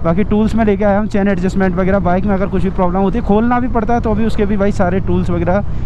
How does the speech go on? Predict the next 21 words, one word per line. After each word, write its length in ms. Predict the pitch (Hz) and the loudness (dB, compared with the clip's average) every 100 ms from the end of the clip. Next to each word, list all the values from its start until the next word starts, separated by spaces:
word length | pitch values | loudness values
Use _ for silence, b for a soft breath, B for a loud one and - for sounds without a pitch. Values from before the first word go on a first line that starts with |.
| B | B
टूल 140 | 180 180 | -2 0
किट्स 220 | 196 - | -2 -2
वगैरह 240 | 175 175 | 0 0
मैं 120 | 185 196 | 0 0
ओरिजिनल 340 | 165 165 165 | 0 0 0
वाले 200 | 165 165 | 0 -2
सब 220 | 170 175 | -2 -2
लेकर 300 | 170 160 156 | -2 -2 -2
के 100 | 143 | -2
आया 200 | 139 123 | 0 0
हूँ, 240 | 127 147 196 - B B B - | -2 -4 -6 -8 B B B -10
तो 60 | |
उसका 320 | 160 151 - 180 | -8 -8 -4 -2
तो 80 | |
ऐसा, 220 | 196 175 196 | -2 -2 -2
ऐसा 340 | 165 165 196 | -2 -2 -4
कोई 280 | - 185 185 | -4 -2 -2
issues 300 | 151 185 165 | -2 -2 0
है 60 | |
ही 80 | 147 | 0
नहीं। 200 | 170 180 | 0 -2